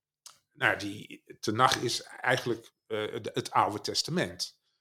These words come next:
Hè, eh, het is, de volgorde is iets anders, maar het is gewoon het Oude Testament. Daar, daar komt het op, op neer. Hè, zo wordt dat dan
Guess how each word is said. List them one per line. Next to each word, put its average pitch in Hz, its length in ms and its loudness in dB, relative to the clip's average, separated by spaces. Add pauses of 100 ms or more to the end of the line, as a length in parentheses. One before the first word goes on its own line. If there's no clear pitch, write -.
(120)
Hè, 139 200 0
eh, 107 360 -2
het 107 160 -8
is, 113 80 -4
de 110 80 -8
volgorde 127 540 2
is 107 140 -6
iets 98 200 -6
anders, 113 300 -4
maar 110 100 -10
het 95 80 -6
is - 60 -4
gewoon 101 240 -4
het 95 140 -14
Oude 87 260 -8
Testament. - 600 -12 (800)
Daar, 98 260 -18
daar 98 220 -8
komt 101 200 -18
het - 360 -20
op, - 20 -20 (180)
op - 160 -20
neer. 101 380 0 (440)
Hè, 110 200 -8
zo - 220 -4
wordt 98 180 -8
dat 92 140 -6
dan 92 260 -10